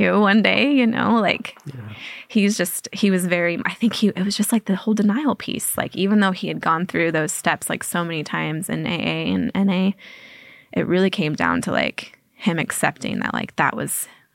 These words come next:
Speaker 1: who he was, and, like, he would have to, like,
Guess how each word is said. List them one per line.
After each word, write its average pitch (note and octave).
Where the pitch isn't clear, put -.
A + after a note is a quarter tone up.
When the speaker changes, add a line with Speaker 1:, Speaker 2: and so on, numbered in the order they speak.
Speaker 1:
who G3
he A3+
was, F3
and, -
like, -
he -
would E3+
have E3+
to, -
like, -